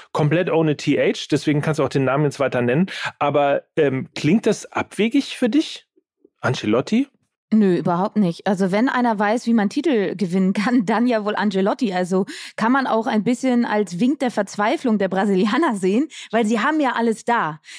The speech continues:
Speaker 2: In, in ihrem Werkzeugkasten ist alles da, um eigentlich so eine schöne Titelgeschichte zu bauen. Und irgendwie brauchen sie, glaube ich, jemanden Erfahrenes an der Seite, der genau das eben kann. Und Carlo Ancelotti hat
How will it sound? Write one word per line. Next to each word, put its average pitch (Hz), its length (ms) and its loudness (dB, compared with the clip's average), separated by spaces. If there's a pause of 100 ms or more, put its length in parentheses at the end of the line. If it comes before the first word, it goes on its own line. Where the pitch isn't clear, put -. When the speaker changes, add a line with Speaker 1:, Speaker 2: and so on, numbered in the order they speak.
(140)
Speaker 2:
In, 214 320 4
in 214 160 0
ihrem 233 320 2
Werkzeugkasten 214 1040 -2
ist - 320 -4
alles 311 420 -2
da, 240 360 2
um 226 260 0
eigentlich 254 600 0 (280)
so 240 140 0
eine 247 140 4
schöne 294 360 0
Titelgeschichte 196 720 -2
zu 165 220 -6
bauen. 135 340 -2 (800)
Und 294 180 2
irgendwie 320 320 2
brauchen 277 400 0
sie, 233 100 0
glaube 226 300 2
ich, - 80 -4
jemanden 226 320 2
Erfahrenes 226 600 0
an 208 140 0
der 196 120 2
Seite, 208 580 -2 (220)
der 220 160 2
genau 220 380 2
das 220 260 -2
eben 196 300 -2
kann. 185 200 -4
Und 165 320 -4
Carlo 262 280 -2
Ancelotti 233 480 -2
hat 233 180 -4